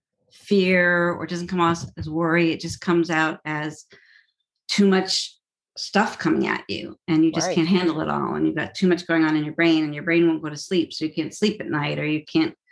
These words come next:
Speaker 1: follow through on something because you're going, "Oh my God, what if I don't get this right? What if I don't get this right?"
Speaker 2: Mm-hmm.
Speaker 1: You know, things like that.
Speaker 2: Oh, yeah.
Speaker 1: Um, and again, for,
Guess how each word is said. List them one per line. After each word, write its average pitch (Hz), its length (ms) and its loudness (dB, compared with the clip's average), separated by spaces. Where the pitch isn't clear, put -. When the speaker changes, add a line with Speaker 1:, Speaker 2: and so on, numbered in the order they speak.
Speaker 1:
follow 160 200 4
through 220 240 2
on 180 140 6
something 156 360 2
because 156 260 -2
you're 156 100 -6
going, 156 220 -2
"Oh 165 80 4
my 160 100 4
God, 160 200 2
what 160 100 0
if 151 60 -6
I 156 80 0
don't 160 140 -2
get 156 120 -6
this 165 140 -8
right? 175 200 2
What 165 120 -4
if 151 80 -8
I 156 40 -2
don't 160 140 -2
get 156 80 -2
this 170 160 -6
right?" 175 300 0
Speaker 2:
Mm-hmm. 143 280 -14
Speaker 1:
You 165 100 4
know, 147 280 0
things 160 180 2
like 165 140 0
that. 151 340 0
Speaker 2:
Oh, 151 160 -16
yeah. - 180 -16
Speaker 1:
Um, 156 360 2
and 190 120 6
again, 180 360 4
for, 170 420 0